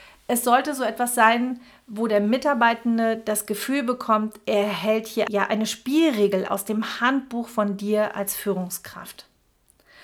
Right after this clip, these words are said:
Das kann auch so etwas sein wie, „Bitte sprech mich vor meinem ersten Kaffee nicht an mit der dicksten Kuh auf dem Eis“, also dem größten Problem, was es gerade zu bewältigen gibt. Oder,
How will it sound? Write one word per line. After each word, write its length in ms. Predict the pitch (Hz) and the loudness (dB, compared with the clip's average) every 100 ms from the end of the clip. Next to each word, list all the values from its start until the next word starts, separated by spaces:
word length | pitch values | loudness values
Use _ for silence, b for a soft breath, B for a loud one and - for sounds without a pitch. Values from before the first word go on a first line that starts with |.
| B B B | B B B
Das 220 | 240 247 | 0 0
kann 220 | 247 302 | 0 0
auch 140 | - 262 | 0 0
so 120 | 254 | -2
etwas 300 | 240 240 240 | 0 0 2
sein 320 | 226 226 233 | 2 2 0
wie, 340 | 233 220 220 b b b | 0 -4 -6 b b b
„Bitte 240 | 254 247 254 | -4 -2 -2
sprech 440 | - 220 226 226 | -2 0 0 2
mich 240 | 220 220 | 0 0
vor 140 | - 202 | 0 0
meinem 300 | 196 190 196 | 0 -2 -2
ersten 400 | 226 220 226 233 | 2 2 2 -4
Kaffee 480 | 214 - 208 202 208 | -6 0 0 0 -2
nicht 560 | 202 208 226 254 - - | -2 -2 -2 -2 -4 2
an 340 | 208 220 240 B B B | 2 2 -4 B B B
mit 180 | 208 214 | -2 2
der 140 | 214 | 0
dicksten 560 | 196 240 - - 240 233 | 0 -6 -6 -4 -2 -2
Kuh 260 | - 226 | -2 -2
auf 240 | - 185 - | 0 -2 -2
dem 180 | 190 - | -6 -4
Eis“, 440 | 170 175 175 - | -4 -4 -6 0
also 180 | 196 196 | 0 2
dem 160 | 208 | 2
größten 360 | 202 240 233 220 | 2 0 0 -6
Problem, 560 | - 214 202 220 220 202 | -4 -6 0 2 2 2
was 160 | 196 | -2
es 120 | 202 | -4
gerade 300 | - 196 185 | -4 -4 -4
zu 100 | - | -4
bewältigen 580 | 185 180 180 175 175 180 | -6 -2 -2 -2 -6 -8
gibt. 340 | 175 - - - _ _ _ _ _ b b b b b b b | -8 -16 -18 -20 _ _ _ _ _ b b b b b b b
Oder, 500 | 226 240 196 165 196 | 2 4 4 0 -6